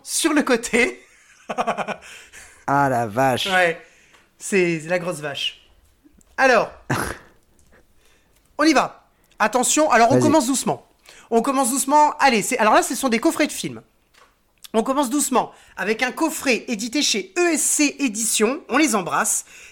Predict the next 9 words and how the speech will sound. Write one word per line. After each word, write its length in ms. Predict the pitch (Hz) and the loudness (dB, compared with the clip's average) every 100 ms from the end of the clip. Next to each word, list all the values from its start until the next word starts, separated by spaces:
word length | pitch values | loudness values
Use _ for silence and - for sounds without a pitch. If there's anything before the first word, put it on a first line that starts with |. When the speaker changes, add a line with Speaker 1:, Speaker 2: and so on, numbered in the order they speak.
| - | -8
Speaker 1:
qui 140 | 226 | -4
s'appelle 400 | 214 240 139 120 | 2 2 4 4
Speaker 2:
Ouais. 200 | 110 151 - - | 4 0 -6 -12
Speaker 1:
Super 500 | - - 415 381 370 | -4 -2 -2 -6 -4
Princesse. 680 | 240 214 - 190 277 - - | -4 -2 0 0 0 -2 0
Et 100 | 208 | -2
en 60 | 208 | 0
fait, 200 | 320 320 | -2 0
c'est 360 | - 202 - | 2 2 0